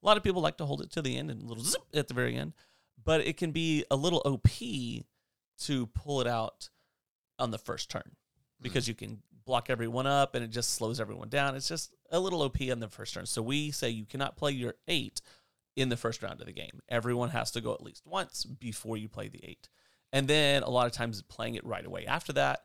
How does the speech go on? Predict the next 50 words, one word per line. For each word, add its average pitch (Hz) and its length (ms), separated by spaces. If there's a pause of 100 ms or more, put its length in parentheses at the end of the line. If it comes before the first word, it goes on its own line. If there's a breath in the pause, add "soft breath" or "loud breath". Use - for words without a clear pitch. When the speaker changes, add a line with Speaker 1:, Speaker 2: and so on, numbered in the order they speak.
(280 soft breath)
Speaker 1:
there's 165 160
a 156 40
little 139 260
bit 131 160
of 123 80
a 117 60
block. 117 300
You 117 80
might 110 260
not 110 180
get 110 160
to - 80
use 117 140
the 110 100
whole 104 120
thing. 113 200
So 107 240
a - 0
lot 113 240
of 135 80
people 110 200
don't 110 200
even 104 220
use 110 160
it - 80
on 71 80
the - 80
second - 320
round - 260 (640)
because 110 420
it's 117 200
better 104 460
to - 120
wait 95 260
for, 95 120
like, 90 140
a 92 40
long 85 240
stretch - 300
or - 40
something - 240
like - 120
that 98 160
Speaker 2:
Mm. - 20
Speaker 1:
that's - 200 (200)
opened 101 300
up - 100
a 82 40
little - 180
bit. - 140